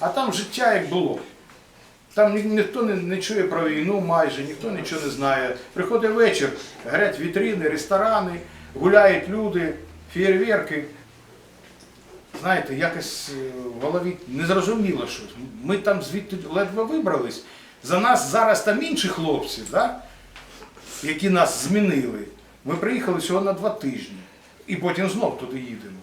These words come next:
Просто відпочити, перепочити на два тижні. А тут гуль-, гульня,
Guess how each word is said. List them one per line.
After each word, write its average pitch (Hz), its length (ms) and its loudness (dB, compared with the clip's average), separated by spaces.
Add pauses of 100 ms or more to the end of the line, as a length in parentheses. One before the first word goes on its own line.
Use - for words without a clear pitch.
Просто 185 280 0
відпочити, 156 580 -6
перепочити 143 640 -4
на 117 100 -8
два 127 200 -6
тижні. 104 380 -12 (420)
А 190 100 -2
тут 226 280 0
гуль-, 196 340 0
гульня, 180 560 2